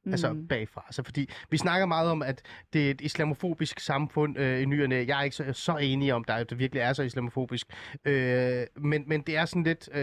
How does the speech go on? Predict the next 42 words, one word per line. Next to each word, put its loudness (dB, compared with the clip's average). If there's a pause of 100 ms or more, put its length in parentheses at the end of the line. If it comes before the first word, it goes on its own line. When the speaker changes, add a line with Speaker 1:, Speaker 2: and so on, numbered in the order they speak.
Speaker 1:
det -4
er 4
svært 0
at -2
være 2
muslim, -6 (100)
øh, 2
er 0
der 2
mange, 0
der -2
mener. -6 (400)
Men 2
jeg 2
vil 2
også 0
sige, 2
det 2
må 2
være -2
ekstremt -2
svært 0
at -2
være 0
muslim -4
og -6
være 2 (320)
frigjort, 0 (280)
øh, 2
Speaker 2:
Mm. -8 (140)
Speaker 1:
med 0
gåseøjne, 0 (100)
øh, 0
siger 2
jeg 4
her, 2 (340)
øh, 2
i -8
forhold -2
til 0
andre 0
muslimer -6